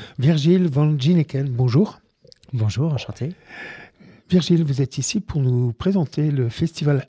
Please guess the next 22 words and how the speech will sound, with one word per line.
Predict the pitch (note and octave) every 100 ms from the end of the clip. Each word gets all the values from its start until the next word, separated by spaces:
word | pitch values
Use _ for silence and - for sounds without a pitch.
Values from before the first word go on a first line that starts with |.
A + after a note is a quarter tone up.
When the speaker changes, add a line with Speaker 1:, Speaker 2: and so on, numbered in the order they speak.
| -
Speaker 1:
insolite | A3 - F3 D3 F3 -
de | C3+ B2 A#2+ A#2
musique | G#2+ A2+ F#3+ F3
classique | - C3 - - -
qui | A#2+
va | A2+ A2
se | -
dérouler | B2 B2+ C3+ C#3 C3
à | C#3+ C3
Saillant | - C3+ B2+ F#3+ A3 - - - - -
et | A2+
qui | -
s'intitule | - G#2+ - - B2+ A#2
Le | A2+ C#3 D3+
Goût | C#3+
du | C#3+ A2
La, | B2 F3 G3+ - - - -
qui | C3
aura | G#2+ A2
lieu | G#2+ C3+
donc, | B2+ B2 C3+
euh, | C3